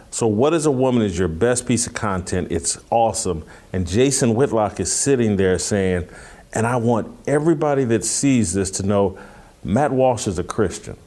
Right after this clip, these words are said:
And again, you, you've already established that with books you've written previously and all your work about,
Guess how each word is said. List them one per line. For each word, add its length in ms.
And 120
again, 380
you, 140
you've 320
already 260
established 500
that 180
with 280
books 260
you've 360
written 300
previously 600
and 100
all 240
your 160
work 460
about, 340